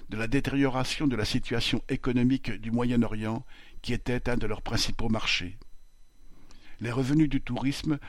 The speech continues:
se sont également écroulés du fait de l'absence des touristes européens, russes ou américains, de plus en plus inquiets de la situation intérieure turque. Il faut encore ajouter à cela les réactions des grandes puissances les États-Unis à l'Allemagne et à la France,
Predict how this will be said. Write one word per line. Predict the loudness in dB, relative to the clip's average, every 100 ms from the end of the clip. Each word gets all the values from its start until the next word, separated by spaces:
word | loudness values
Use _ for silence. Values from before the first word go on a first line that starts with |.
| -8
se | -2
sont | 2 4
également | 4 4 6 6 4
écroulés | -2 -4 -2 2 2
du | 0
fait | -4 -4 -4
de | -2
l'absence | 0 0 2 2 4
des | 2
touristes | 2 0 0
européens, | -2 0 -2 -2 -2 -2 -2 -6 -14 -8
russes | -2 0 0 -2
ou | 0
américains, | 2 2 0 -4 -4 -4 -6 -16 -16 -16 -6
de |
plus | -4 0 4
en | 4
plus | 4 -2 -2
inquiets | 0 -2 0 0
de | 2
la | 0
situation | 0 -2 -2 0 0 0
intérieure | -2 -2 -2 -2 -4
turque. | -8 -12 -12 -12 -14 -18 -20 -20 -20 -20 -20 -18 -18 -18 -12
Il | -6
faut | -2 0 0
encore | 0 0
ajouter | 0 -2 -2 -2
à | 0
cela | 0 2 0 0 -4 -14 -10
les | -4 -2
réactions | -2 -2 0 0
des | 2
grandes | 2 2
puissances | 0 -2 -2 -2 -2 -4 -8 -14 -16 -10 -4
les | 2
États-Unis | 4 4 2 4 2
à | 2 0
l'Allemagne | 4 4 6 4
et |
à | 4
la | 0
France, | 0 -2 -2 -2 -6